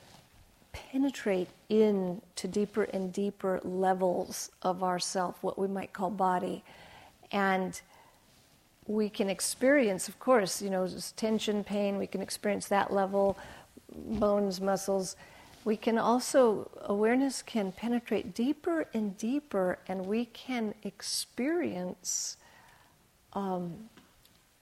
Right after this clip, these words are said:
our, what would be called body as a field of energy. We can experience our body as a flow. We can experience our body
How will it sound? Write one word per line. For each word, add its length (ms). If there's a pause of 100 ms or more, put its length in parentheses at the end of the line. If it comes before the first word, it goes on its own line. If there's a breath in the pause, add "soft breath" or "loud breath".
our, 720
what 260
would 140
be 100
called 420
body 600
as 260
a 80
field 380
of 180
energy. 640 (420 soft breath)
We 60
can 240
experience 840
our 120
body 500
as 180
a 60
flow. 640
We 120
can 200
experience 800 (560 loud breath)
our 220
body 840